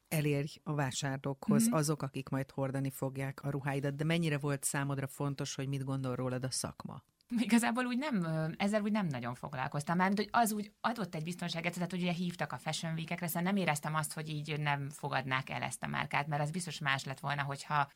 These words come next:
Speaker 2: ezért úgy tenni kell, de szerencsére úgy ez is olyan gördülékenyen ment, hogy, hogy a, nekem az első nagy dolog, amikor a Marie Claire Fashion Week-re elhívtak, az akkor még nagyon friss volt a márka,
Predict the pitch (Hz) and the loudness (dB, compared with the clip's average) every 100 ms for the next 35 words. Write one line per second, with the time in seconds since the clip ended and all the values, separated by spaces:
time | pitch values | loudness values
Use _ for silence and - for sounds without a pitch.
0 | _ 139 139 143 147 156 143 131 - 151 | _ -10 -6 -4 -4 0 0 0 0 2
1 | 147 151 156 151 151 160 160 156 156 - | 2 2 0 0 0 -2 0 2 0 -6
2 | - 180 190 180 151 147 147 139 127 127 | -8 -2 -2 0 -2 -2 -2 -2 -2 -4
3 | 135 131 127 131 139 165 156 147 156 143 | -4 -2 -2 0 0 0 -2 -4 -4 -2
4 | 147 143 143 160 151 151 147 156 156 156 | 0 2 2 0 -4 -2 2 2 2 -2
5 | 143 139 139 139 135 135 123 127 143 147 | -2 -2 -2 -2 -2 -4 -4 -2 -2 -2
6 | 160 151 156 - 156 156 151 147 151 160 | -4 -4 -4 -4 -4 -4 -2 0 0 -2
7 | 156 165 156 143 135 - - 147 - 139 | -4 -4 -4 -4 -4 -8 -14 -12 -10 -8
8 | 135 131 139 147 147 165 - 170 160 165 | -6 -6 -4 -6 -6 -8 -6 -6 -4 -4
9 | 160 160 165 170 | -2 -2 0 -2